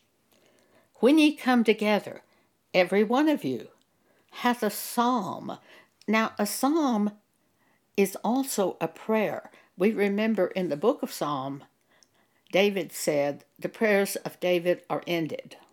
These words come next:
So a psalm might not be a song, but rather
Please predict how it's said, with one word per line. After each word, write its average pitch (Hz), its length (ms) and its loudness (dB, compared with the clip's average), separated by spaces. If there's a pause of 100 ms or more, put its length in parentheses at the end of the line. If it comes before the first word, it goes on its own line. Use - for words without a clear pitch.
(1200)
So 185 240 0
a 175 60 0
psalm 240 600 -2 (140)
might 240 400 -2
not 208 320 -8
be 175 300 -2 (120)
a 160 120 -4
song, 143 800 -6 (440)
but 170 200 2
rather 185 600 -2